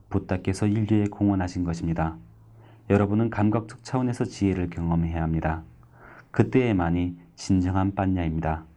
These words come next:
감각적 차원에서의 지혜는 여러분의 직접 경험과 평정, 그리고 지혜인데 이것이 여러분을 마음의 가장 깊은 차원에서,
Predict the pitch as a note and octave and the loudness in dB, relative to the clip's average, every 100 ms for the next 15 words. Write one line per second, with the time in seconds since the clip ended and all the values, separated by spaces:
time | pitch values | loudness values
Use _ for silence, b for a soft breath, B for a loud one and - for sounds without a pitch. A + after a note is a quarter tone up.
0 | _ b b b - G2 F#2 F#2 - G2 | _ b b b -2 0 2 0 -2 -6
1 | - A2 G#2 G2+ G#2+ G#2 A2 G#2+ A2+ A#2 | -2 0 0 0 -2 0 0 2 0 -4
2 | - b b b G2+ G#2 A2 A#2 A#2+ - | -10 b b b 0 2 0 -2 -4 -6
3 | - A#2+ - G2 F#2 F2+ F2 - A2 F#2+ | -4 -4 -2 0 2 0 -4 -2 0 2
4 | E2 D#2+ - _ _ _ b - - F#2+ | 0 -4 -8 _ _ _ b -6 0 2
5 | F2 F#2 - G2 F#2 F2+ F#2 F#2+ F#2+ b | 2 -2 0 0 2 2 2 0 -4 b
6 | b b b A#2 A#2+ A#2+ A#2+ F#2+ F2 F2 | b b b 0 2 2 0 0 0 -2
7 | F2 F2 - _ _ - E2+ E2+ F2 F#2+ | -2 -4 -10 _ _ -4 0 0 2 0
8 | F#2+ - F2+ G#2+ G#2 - A2+ A#2 - E2+ | -2 -4 -2 -2 -2 -4 -4 -2 -2 0
9 | E2 E2 E2+ E2 | 2 0 -2 -6